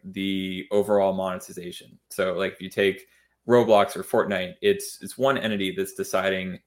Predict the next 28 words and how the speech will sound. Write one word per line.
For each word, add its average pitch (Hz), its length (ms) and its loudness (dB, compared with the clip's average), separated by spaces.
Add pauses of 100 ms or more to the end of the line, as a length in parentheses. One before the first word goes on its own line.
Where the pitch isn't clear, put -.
(120)
this 120 260 0
is 117 120 -4
the 104 120 -2
quantity 95 680 -4 (360)
of 95 420 4
items 98 460 0
that 101 200 0
we're 95 120 -2
gonna 90 180 -10
sell. - 480 -8
And 95 280 -6
that's 98 200 -2
especially - 300 0
important 98 340 0
when 95 100 -6
you're 92 80 -6
talking 92 300 -4
about, 92 380 0 (460)
uh, 92 260 -2
N 104 120 0
F 95 140 -4
Ts, 92 720 -6
um, 90 640 -4 (960)
because 104 240 4
if 104 140 -6
you 113 60 -4
think 135 200 0
about 104 460 6